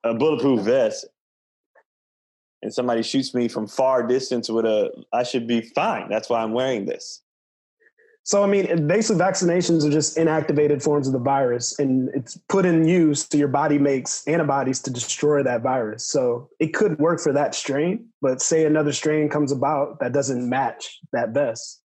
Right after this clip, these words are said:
Speaker 2: and different type of bullet, and it still hurt you and could still potentially hurt other people. So that's why the vaccinations usually change every year to match these strains. So it's, a lot of times, just guess and check,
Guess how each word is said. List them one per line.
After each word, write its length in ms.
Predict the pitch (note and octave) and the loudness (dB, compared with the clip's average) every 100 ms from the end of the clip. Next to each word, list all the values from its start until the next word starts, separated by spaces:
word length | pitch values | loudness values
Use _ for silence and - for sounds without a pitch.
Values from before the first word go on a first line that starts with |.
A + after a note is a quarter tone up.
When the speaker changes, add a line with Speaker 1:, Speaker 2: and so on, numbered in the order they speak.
| _ | _
Speaker 2:
and 260 | A#2+ A#2 A2 | -4 -4 -2
different 300 | B2 D3 B2+ | -2 -2 -2
type 180 | C3 A#2 | -4 -4
of 180 | A2 G#2+ | -8 -4
bullet, 440 | C#3 A#2+ A#2 - _ _ _ | -2 -2 -6 -8 _ _ _
and 100 | B2 | -6
it 100 | G#2+ - | -6 -10
still 260 | - - C3 | -10 -4 -2
hurt 260 | A2+ C3+ B2+ | -2 -4 -2
you 320 | C#3 A#2+ B2 - | -2 -2 -10 -12
and 120 | A2+ | -8
could 100 | B2+ | -6
still 320 | C#3 C3+ A#2+ | -6 -6 -10
potentially 360 | - C3 A2+ A#2 | -8 -10 -8 -4
hurt 160 | B2 | -4
other 140 | A2 G#2+ | -6 -6
people. 340 | C3+ A2+ A#2 - _ _ | -6 -6 -10 -14 _ _
So 80 | C#3+ | -2
that's 140 | D3+ | 0
why 120 | D#3 | 0
the 100 | C#3 | -2
vaccinations 800 | B2 C3+ C#3 A#2+ A#2+ C#3 C3 B2 | -2 -2 -4 -6 -6 -6 -6 -8
usually 300 | B2 A#2+ A#2+ | -6 -6 -6
change 640 | A2+ C3+ B2+ A#2 A2+ - - _ _ _ | -8 -8 -6 -8 -12 -18 -20 _ _ _
every 220 | B2+ B2 A#2+ | -6 -4 -4
year 360 | C3 A2 A#2+ _ _ _ | -4 -6 -10 _ _ _
to 60 | C3 | -4
match 260 | A#2+ A2+ | -4 -4
these 120 | A#2 | -8
strains. 580 | - B2+ A#2+ A2+ A#2 - _ _ _ _ - - | -8 -8 -8 -10 -14 -20 _ _ _ _ -20 -4
So 320 | C#3 C3 B2+ - - - - _ - - - | 0 0 -2 -8 -8 -12 -16 _ -18 -16 -6
it's, 240 | D3+ - C#3+ | -6 -4 -2
a 40 | |
lot 160 | D3 G3+ | 0 0
of 80 | |
times, 240 | G3 F#3 D3+ | 0 0 0
just 220 | D3+ C#3+ | 0 2
guess 240 | D3 D3 | 0 0
and 120 | C#3 C3 | -4 -2
check, 340 | D#3 D#3+ D#3+ | 0 0 -2